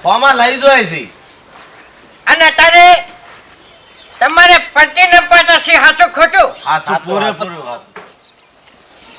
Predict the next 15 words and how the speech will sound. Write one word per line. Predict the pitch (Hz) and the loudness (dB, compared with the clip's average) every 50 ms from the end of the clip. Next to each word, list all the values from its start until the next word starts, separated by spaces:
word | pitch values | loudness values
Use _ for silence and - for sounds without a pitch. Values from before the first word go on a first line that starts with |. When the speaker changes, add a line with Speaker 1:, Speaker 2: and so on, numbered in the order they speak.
| - - - - | -20 -20 -16 -8
Speaker 1:
મહિના | 147 160 165 165 190 208 | -6 -6 -4 -2 -2 -2
મહિના | 202 202 185 185 185 208 220 | -2 -2 -6 -4 -2 -2 0
તો | 220 | 0
અમારા | 214 208 202 208 208 208 196 | 0 0 2 2 0 0 0
કાઢા | - - 123 120 120 139 170 175 | -2 -4 -4 -4 -2 -2 -4 -4
થઈ | - 160 160 | -4 -8 -12
ગયા | 143 147 143 127 110 | -8 -6 -4 -4 -4
છે. | - - - - - - - - - - - - - - - - - - - _ - _ _ _ _ - - - _ | -6 -10 -18 -20 -20 -20 -20 -20 -20 -20 -20 -20 -20 -20 -20 -20 -20 -20 -20 _ -20 _ _ _ _ -20 -20 -20 _
શું | - 196 185 | -12 -10 -8
કહેવું? | 190 180 160 156 151 - - - - - - - - - - - - - _ _ _ - - - - - - _ _ _ _ _ _ | -6 -6 -6 -8 -10 -14 -20 -20 -20 -20 -20 -20 -20 -20 -20 -20 -20 -20 _ _ _ -20 -20 -20 -20 -20 -20 _ _ _ _ _ _
Speaker 3:
સારું | 147 160 185 208 202 | -8 -6 -6 -6 -8
ખાવા | - 180 185 196 208 208 | -6 -2 0 0 0 0
નહીં | - - 220 | 0 -2 0
પાડતા. | 196 202 190 190 - 208 185 147 - - - - - - | 0 0 0 0 -2 -2 -2 -2 -2 -6 -14 -20 -12 -6
Speaker 1:
તાણે. | 131 135 131 123 113 | -4 -4 -4 -4 -8